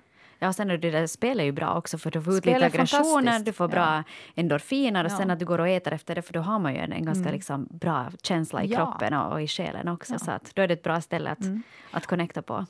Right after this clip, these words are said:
Speaker 2: Ja, och jag hade, jag hade ett par här där båda var ganska sådär arb-, arbetsnarkomaner, och så sa jag att jag skulle vilja att vi skulle göra ett experiment, att ni skulle sätta lika mycket tid på ert, eh, jobb som ni sätter på ert parförhållande. Och de insåg liksom att det, det var under fem minuter per dag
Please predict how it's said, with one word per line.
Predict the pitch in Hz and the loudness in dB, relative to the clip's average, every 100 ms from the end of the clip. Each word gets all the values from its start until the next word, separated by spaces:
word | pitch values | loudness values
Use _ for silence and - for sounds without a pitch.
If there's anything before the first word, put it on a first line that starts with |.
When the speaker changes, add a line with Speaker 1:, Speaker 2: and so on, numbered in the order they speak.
| - | -4
Speaker 2:
Ja, | 208 190 | -2 0
och | 220 | 4
jag | 214 | 6
hade, | 214 208 | 6 4
jag | 185 | 2
hade | 208 196 | 2 2
ett | 190 | 0
par | - 202 | 4 4
här | 170 156 | 4 2
där | 156 | 0
båda | 165 156 | 0 0
var | 143 | -2
ganska | 143 160 156 | -2 -4 -6
sådär | - 151 | -8 -6
arb-, | - 160 156 - | -2 -4 -4 -2
arbetsnarkomaner, | 175 160 - 160 147 - 156 151 147 160 | 0 0 -2 -4 -4 -4 -2 -2 -2 -6
och | 170 | -8
så | 196 | -10
sa | - 175 | -4 -4
jag | 151 | -4
att | - | -4
jag | 170 | -6
skulle | - 180 | -2 -2
vilja | 170 | -2
att | 165 | -2
vi | 175 | -6
skulle | 175 185 | -4 -4
göra | 185 | -4
ett | |
experiment, | 214 - 262 285 247 135 - | -6 -6 -4 -2 -2 -2 -6
att | 170 | -6
ni | |
skulle | 180 185 | -6 -6
sätta | 180 - | -8 -4
lika | 190 185 185 | -2 0 -2
mycket | 165 165 | -2 -4
tid | - 156 - | -2 -4 -2
på | - - | -2 -2
ert, | - 156 _ - _ - - - - - _ - | -2 -6 _ -20 _ -20 -20 -20 -20 -20 _ -20
eh, | - - | -14 0
jobb | 185 214 160 | 6 6 4
som | - 156 | -2 -2
ni | |
sätter | 156 160 156 | -2 -4 -4
på | 151 | -6
ert | 160 | -2
parförhållande. | 214 175 - 160 - - - - _ _ _ _ _ _ _ _ _ _ - | 2 2 0 -6 -6 -8 -10 -12 _ _ _ _ _ _ _ _ _ _ -2
Och | |
de | 180 180 | 2 4
insåg | 175 156 156 | 2 0 -2
liksom | 151 - | -2 -4
att | 143 - | -8 -6
det, | 143 - - _ | -6 -6 -16 _
det | 180 | 0
var | 165 160 | 2 4
under | 202 165 143 | 4 4 2
fem | 151 143 | 0 -2
minuter | 139 - 160 | -4 -6 -6
per | - | -8
dag | - 71 | -4 -4